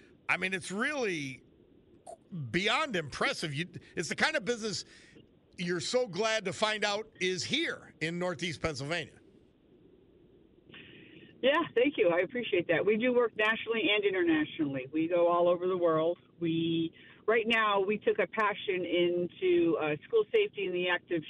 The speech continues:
Speaker 2: shooter prevention package. We were the fifth recipient in the Circle of Excellence in preventing active shooters, something I am very, very proud of.
Speaker 1: Wow.
Speaker 2: Our motto in that organization is "Never here." We never want an active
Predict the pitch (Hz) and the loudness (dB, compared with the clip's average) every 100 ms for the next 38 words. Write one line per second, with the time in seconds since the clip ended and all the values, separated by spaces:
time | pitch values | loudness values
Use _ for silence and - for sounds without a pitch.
0 | - 180 160 147 151 - 165 156 147 147 | -6 -2 2 2 0 -2 0 0 0 -4
1 | 135 - 143 127 131 127 - - - - | -8 -6 -6 -6 -8 -12 -12 -20 -20 -20
2 | _ - 175 175 165 - 220 - 202 - | _ 2 4 4 2 0 -2 -2 -10 -4
3 | 202 - - 185 392 370 - _ 311 330 | -4 -2 -2 -2 -2 -6 -16 _ 2 4
4 | 165 156 160 151 156 151 180 180 170 151 | 4 2 0 -2 0 0 -2 0 0 0
5 | 170 - 196 190 196 - - - 170 156 | -4 -4 -4 -4 -4 -8 -16 -8 -4 -2
6 | 165 156 160 165 - 160 - 160 151 - | 0 0 2 2 0 -4 -2 -6 -4 -2
7 | 165 185 185 185 - - 170 165 151 170 | 0 0 -2 -6 -12 -4 -2 0 2 2
8 | 160 147 147 175 165 156 147 - 151 143 | 2 0 0 0 2 0 -2 -2 -2 0
9 | 147 147 87 - - - - 165 175 175 | 0 -2 -4 -16 -20 -12 -2 0 2 2
10 | 180 175 170 165 156 156 - - 180 170 | 2 2 2 2 0 -2 -4 -2 0 2
11 | 165 170 165 - 165 160 160 165 160 156 | 2 2 0 0 0 0 2 0 0 -4
12 | - 170 175 185 - _ - - 175 165 | -4 -2 -2 -4 -10 _ -18 -4 0 2
13 | 160 180 180 180 170 170 165 165 160 - | 4 2 2 0 0 2 2 2 0 -4